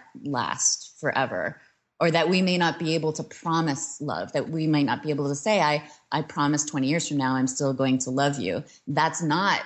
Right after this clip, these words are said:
a conversation our society wants to have. So we, we have one story going into marriage, which is it's all about love. But then we have a completely different story when the love is gone.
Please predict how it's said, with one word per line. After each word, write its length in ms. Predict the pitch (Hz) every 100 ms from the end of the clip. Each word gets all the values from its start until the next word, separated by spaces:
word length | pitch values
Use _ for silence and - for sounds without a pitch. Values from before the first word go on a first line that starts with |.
| -
a 60 | -
conversation 640 | 147 131 127 135 123 123
our 100 | 123
society 560 | 123 127 - 120 123 123
wants 260 | 87 95 -
to 60 |
have. 320 | 117 53 - - - -
So 180 | - 190
we, 320 | 175 180 165 -
we 140 | 165
have 260 | 185 175 170
one 340 | 156 175 233
story 420 | 233 - 151 147 143
going 360 | 143 139 139
into 240 | 214 254 151
marriage, 380 | 120 113 143
which 160 | 143 131
is 160 | 135 123
it's 180 | 117
all 160 | 127 135
about 300 | 127 123 113
love. 320 | 151 135 131 - - -
But 180 | 147 156
then 140 | 170 175
we 80 |
have 120 | 185 165
a 60 |
completely 680 | 160 170 - 240 247 247 208
different 320 | 190 208 156
story 600 | - 123 127 135 139 131 -
when 360 | 156 160 165 165
the 80 |
love 260 | 156 151 139
is 140 | 139
gone. 500 | 151 214 185 156 151